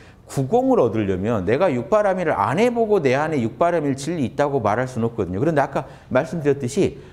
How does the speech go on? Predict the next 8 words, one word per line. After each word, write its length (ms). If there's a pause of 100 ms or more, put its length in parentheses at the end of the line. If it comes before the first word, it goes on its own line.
(160)
법공만 600
얻어도 340
일주보살만 800
돼도 480 (160)
선정과 640
지혜를 300
얻다 280
보니까 640